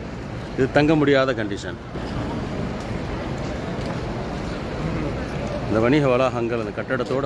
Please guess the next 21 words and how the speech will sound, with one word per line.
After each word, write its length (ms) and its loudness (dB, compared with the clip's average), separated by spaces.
வணிக 300 4
வளாகங்களும் 640 2
நடத்த 300 4
முடியாத 320 6
அளவுக்கு 320 0
ஆயிரும். 300 0
அப்படி 300 6
பார்த்தீங்கன்னா, 280 6
ஹிஜ்ரா 400 6
ரோடு 240 4
இது, 100 -4
ஹிஜ்ரா 360 4
ரோடு 240 0
சொல்லுவாங்க. 340 2
இதுக்குள்ள 300 6
எப்படி 160 6
இருக்குன்னு 300 2
பார்ப்போம். 300 0
இது 100 8
ஹிஜ்ரா 300 8
ரோடு. 160 0